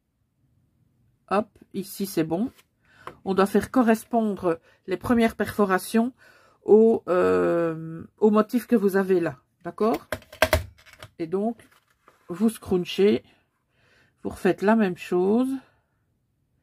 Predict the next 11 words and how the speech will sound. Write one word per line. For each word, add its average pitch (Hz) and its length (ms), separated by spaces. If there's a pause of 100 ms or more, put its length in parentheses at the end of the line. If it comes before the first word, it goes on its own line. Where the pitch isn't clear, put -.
(420)
Il 185 80
faut - 220
impérativement 214 800
que 196 140
ce 190 160
soit, 190 360 (1900)
que 214 100
ce 196 160
soit 180 220
bien 220 240
rempli. 202 480